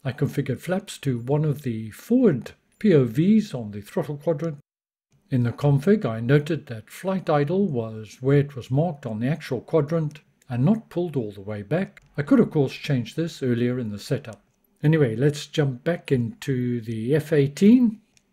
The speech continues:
and we can see some of this function in practice, and we'll take it for a quick flight. And as shown earlier, you could have changed the lighting configuration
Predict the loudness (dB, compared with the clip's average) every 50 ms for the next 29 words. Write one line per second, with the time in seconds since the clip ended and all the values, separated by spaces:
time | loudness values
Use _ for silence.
0 | _ _ -4 -2 0 2 0 0 -2 -6 -10 -10 -10 -6 -2 -2 -2 -2 -4 -4
1 | -4 -2 -2 -4 -8 -12 -14 -14 -8 -4 -4 -4 -4 -4 -4 -4 -4 -4 -6 -8
2 | -10 -8 -8 -8 -8 2 4 4 4 4 -2 -12 -16 -18 -8 2 4 4 4 4
3 | 0 -4 -6 -6 -6 -6 -12 -16 -4 0 0 0 0 0 -6 -10 -10 -10 -10 -10
4 | -8 -4 -4 -4 -4 -4 -10 -16 -20 -20 -20 -20 -20 -20 -20 -20 -8 -4 -2 -2
5 | 0 -2 -2 0 0 2 4 4 6 6 6 8 6 6 6 4 0 -4 0 0
6 | 4 4 4 2 0 -2 0 4 6 6 6 6 2 2 2 4 6 6 4 2
7 | 0 -4 -4 -4 -4 -4 -4 -2 -2 -2 -2 -2 -6 -8 -8 -4 -4 -4 2 2
8 | 4 4 6 4 4 2 0 -2 -2 -2 -2